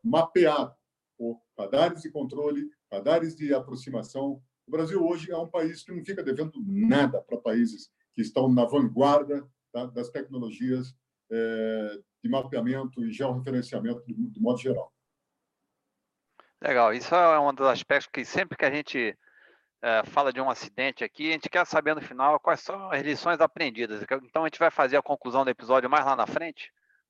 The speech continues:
Speaker 2: buscando trazer de volta todos esses ensinamentos, né, pra, pra ver com, quão efetivo que foi, lamentavelmente, pagar esse preço, mas quantas lições foram aprendidas. Camacho, que tal a gente, pra quem tá nos assistindo, é, mostrar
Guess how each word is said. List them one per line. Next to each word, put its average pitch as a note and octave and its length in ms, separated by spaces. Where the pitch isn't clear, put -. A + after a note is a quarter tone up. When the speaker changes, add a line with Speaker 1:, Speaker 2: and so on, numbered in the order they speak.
Speaker 2:
buscando D#3 520
trazer C#3 420
de C3 80
volta C3+ 260
todos E3+ 280
esses - 160
ensinamentos, B2+ 680
né, C3+ 140
pra, A2+ 320
pra F3+ 160
ver D#3 240
com, - 160
quão G#3 200
efetivo E3+ 440
que - 80
foi, D#3 340
lamentavelmente, D3+ 640
pagar C3 320
esse B2+ 160
preço, D3+ 340
mas D3 220
quantas D#3+ 300
lições C#3 320
foram C#3+ 180
aprendidas. G2+ 600
Camacho, A3 380
que A3+ 100
tal B3 220
a A3 60
gente, G#3 320
pra F3 180
quem F#3 160
tá E3+ 160
nos D3 220
assistindo, C#3 680
é, C3+ 480
mostrar F3+ 800